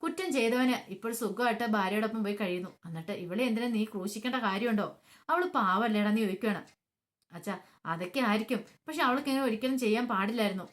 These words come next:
അവൾ എന്തേലും ഉണ്ടെങ്കിൽ വീട്ടിൽ പറയണായിരുന്നു. അതിന് പകരം അവൾ ചെയ്തോ? ഇനി അതിനെക്കുറിച്ച് ഞാൻ ചിന്തിക്കുക പോലും വേണ്ട. നിങ്ങൾ തമ്മിൽ നല്ലൊരു ജീവിതം ഉണ്ടാവണം, എനിക്ക് അത് മാത്രമേ പ്രാർത്ഥനയുള്ളൂ. അതുകൊണ്ടല്ലേടാ ഞാൻ അവളെ ഇങ്ങോട്ട് തിരികെ വിളിച്ചേ.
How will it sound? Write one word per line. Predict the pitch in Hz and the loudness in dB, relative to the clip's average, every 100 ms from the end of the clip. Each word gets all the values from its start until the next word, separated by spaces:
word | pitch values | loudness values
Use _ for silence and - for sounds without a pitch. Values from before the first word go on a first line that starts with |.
| _ _ _ | _ _ _
അവൾ | 165 170 | -8 -6
എന്തേലും | 190 202 208 | -4 0 0
ഉണ്ടെങ്കിൽ | 208 208 233 | 2 2 0
വീട്ടിൽ | 196 175 214 | 0 -2 -2
പറയണായിരുന്നു. | 220 196 190 196 196 180 - - 269 | -2 0 0 0 -2 -6 -14 -4 0
അതിന് | 294 294 | 0 0
പകരം | 247 208 233 | 2 4 4
അവൾ | 214 | 2
ചെയ്തോ? | 214 196 190 208 208 _ _ | 0 -2 0 -2 -4 _ _
ഇനി | 190 240 | -4 -2
അതിനെക്കുറിച്ച് | 196 190 196 214 214 | 0 -2 -2 -2 0
ഞാൻ | 208 | 0
ചിന്തിക്കുക | 208 180 175 226 | 0 -4 -4 -2
പോലും | 208 190 208 | 0 2 2
വേണ്ട. | 180 165 - - | 0 -4 -10 -12
നിങ്ങൾ | 175 165 190 | -10 -6 -4
തമ്മിൽ | 202 202 208 - - 277 | -2 -2 -4 -8 -8 -2
നല്ലൊരു | 302 277 247 | 0 2 0
ജീവിതം | 220 196 196 220 | 0 0 2 2
ഉണ്ടാവണം, | 196 190 185 - | 2 0 -2 -8
എനിക്ക് | 160 226 | -8 -2
അത് | 208 180 | -2 0
മാത്രമേ | 208 190 202 220 | 0 0 -2 -4
പ്രാർത്ഥനയുള്ളൂ. | 214 175 170 196 208 175 - _ _ _ _ - 208 - - | -2 -2 -2 0 0 -2 -8 _ _ _ _ -12 -12 -16 -6
അതുകൊണ്ടല്ലേടാ | 202 240 277 254 220 220 | -2 2 2 4 4 4
ഞാൻ | 202 196 | 4 4
അവളെ | 202 202 | 2 2
ഇങ്ങോട്ട് | 208 202 214 | 2 0 -2
തിരികെ | 190 190 | -2 0
വിളിച്ചേ. | 208 185 185 | 0 -2 -4